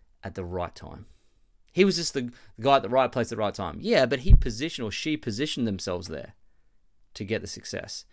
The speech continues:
And I've seen that happen where someone, you know, shows up to this event or whatever it is consistently,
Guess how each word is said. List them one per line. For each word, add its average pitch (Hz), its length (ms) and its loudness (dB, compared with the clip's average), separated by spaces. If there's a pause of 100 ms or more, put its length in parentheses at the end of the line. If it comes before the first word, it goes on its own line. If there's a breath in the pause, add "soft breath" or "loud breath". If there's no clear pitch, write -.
(400 soft breath)
And 127 120 -2
I've 139 120 0
seen 240 240 0
that 165 140 0
happen 131 460 -2
where 107 440 2 (680 soft breath)
someone, 156 800 2
you 123 120 -2
know, 110 340 2
shows 135 300 2
up 139 140 0
to 123 100 -12
this 123 180 -4
event 117 480 -2
or 101 80 -2
whatever 110 220 0
it 107 60 -2
is 101 140 -2
consistently, 117 840 -8